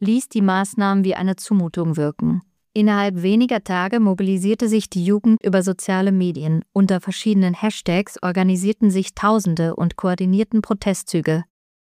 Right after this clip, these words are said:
Diese Generation fordert Transparenz,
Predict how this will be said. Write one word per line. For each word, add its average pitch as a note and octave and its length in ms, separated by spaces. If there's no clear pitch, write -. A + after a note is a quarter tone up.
Diese B3+ 260
Generation A3+ 840
fordert F#3 400
Transparenz, F3+ 760